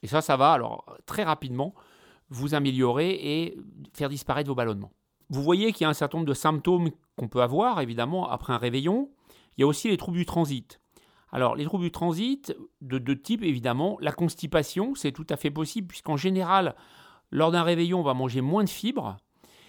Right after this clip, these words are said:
Dans ce cas-là, j'utilise beaucoup le psyllium, c'est une plante que j'affectionne. Un sachet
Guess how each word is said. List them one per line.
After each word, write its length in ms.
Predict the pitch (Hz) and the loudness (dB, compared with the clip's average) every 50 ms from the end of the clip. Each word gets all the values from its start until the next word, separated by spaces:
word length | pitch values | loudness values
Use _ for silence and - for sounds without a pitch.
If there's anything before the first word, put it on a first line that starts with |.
| - - - _ _ _ _ _ _ _ | -20 -20 -20 _ _ _ _ _ _ _
Dans 140 | - 156 180 | 0 0 0
ce 80 | - | 2
cas-là, 540 | - - 175 175 190 202 226 269 294 302 - - _ _ - | 2 2 4 4 4 4 4 2 0 -2 -6 -14 _ _ -10
j'utilise 400 | 165 160 165 156 180 185 175 156 | -6 -6 -4 -2 0 -2 -2 0
beaucoup 260 | 156 175 - - 202 | -2 -4 -4 -2 2
le 100 | 180 156 | 2 2
psyllium, 560 | - - - - 147 147 170 190 233 285 285 | 2 0 -4 -4 0 2 4 4 4 2 0
c'est 140 | - - 156 | -2 -2 -4
une 100 | 143 127 | -4 -4
plante 200 | - - 135 127 | -4 -4 -4 -4
que 100 | - 131 | -4 -4
j'affectionne. 760 | 123 160 147 - 151 135 - - - 156 156 226 269 208 139 - _ _ _ - - - - _ _ | -2 -2 -2 -2 -4 -6 -6 -2 0 2 2 2 0 -4 -6 -8 _ _ _ -20 -20 -20 -20 _ _
Un 120 | - 147 156 | 2 2 2
sachet 600 | - - 160 156 - - - 170 170 170 156 - | 2 2 0 0 0 -2 -2 -2 0 -2 -2 -6